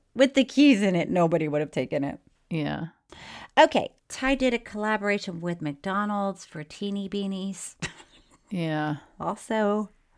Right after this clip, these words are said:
Speaker 2: Why does it always go to that?
Speaker 1: I don't know.
Speaker 2: Isn't that where you know that things are gonna go south?
Speaker 1: If you're collaborating with McDonald's?
Speaker 2: Mm-hmm.
Speaker 1: Yeah.
Speaker 2: Those were
Speaker 1: Um,
Speaker 2: Teeny Babies, right?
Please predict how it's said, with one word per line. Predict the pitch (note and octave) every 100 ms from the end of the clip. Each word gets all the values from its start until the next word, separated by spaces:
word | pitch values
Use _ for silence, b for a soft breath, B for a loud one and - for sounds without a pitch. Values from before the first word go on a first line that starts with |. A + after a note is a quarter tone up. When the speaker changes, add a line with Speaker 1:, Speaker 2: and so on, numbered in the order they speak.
| _
Speaker 2:
Why | F#3+ A3
does | C4 A#3
it | G3+
always | G3 F#3+ F#3 E3
go | - D#3 D#3+
to | D#3
that? | C#3+
Speaker 1:
I | B2+ C#3+ C3
don't | -
know. | - - - - _ _
Speaker 2:
Isn't | - C#4
that | F4 E4 B3+
where | C4
you | C4 B3
know | G#3+ G#3 G#3+ A3+
that | G3+ F3
things | F#3 F#3+ F#3 F#3
are | E3+
gonna | F3+ E3+
go | D#3 E3 E3
south? | D#3 - D3 C#3+ E3 - -
Speaker 1:
If | F3
you're | F#3
collaborating | E3+ - F3+ F3+ F3+ F#3 F3
with | E3+ E3+
McDonald's? | D#3+ F3 D#3+ E3+ F#3+ - - -
Speaker 2:
Mm-hmm. | G3 F#3+ E3+ F#3 E3+ E3 E3 B B B3 B -
Speaker 1:
Yeah. | D#4 F4+ F#4+ F#4+
Speaker 2:
Those | F#4+ - F4+
were |
Speaker 1:
Um, | F4
Speaker 2:
Teeny | - G#3+ G#3 E3
Babies, | D3 C3 A#2+ - -
right? | E3 D#3 F#3